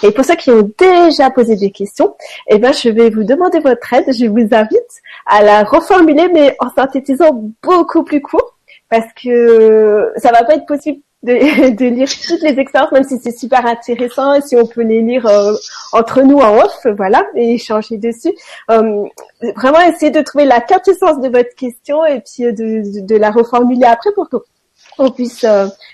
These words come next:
s'intéresser au plus grand nombre de questions possible. Et puis, euh, dans votre question, de tenir compte du fait que on, on va pas faire un atelier de voyance ou de coaching, mais, euh,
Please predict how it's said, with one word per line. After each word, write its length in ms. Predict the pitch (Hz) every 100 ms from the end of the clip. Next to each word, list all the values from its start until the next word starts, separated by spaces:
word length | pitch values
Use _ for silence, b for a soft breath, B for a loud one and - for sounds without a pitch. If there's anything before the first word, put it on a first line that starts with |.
| -
s'intéresser 600 | 233 233 254 240 240 262
au 100 | 233
plus 220 | - 294
grand 160 | 285 285
nombre 180 | 277
de 100 | 226
questions 380 | 240 254 - 269
possible. 560 | - 214 - 453 233 208 _ B B B B -
Et 140 | 247 247
puis, 260 | - 320
euh, 120 | 302
dans 160 | 269 294
votre 220 | 330 339
question, 600 | - 247 - 320 370 370
de 100 | 285
tenir 400 | 277 311 285 285
compte 240 | 359 339 285
du 100 | 269
fait 200 | 330 - -
que 300 | 320 330 330 B B -
on, 120 | 233 240 240 233
on 60 |
va 140 | 226 233
pas 140 | 311
faire 160 | 302 285
un 140 | 269
atelier 680 | 269 277 247 247 262 269 269
de 180 | 214 233
voyance 540 | 226 240 254 285 -
ou 60 | 226
de 100 | 247
coaching, 680 | 240 254 - 403 392 311 262
mais, 240 | 240 247
euh, 100 | 240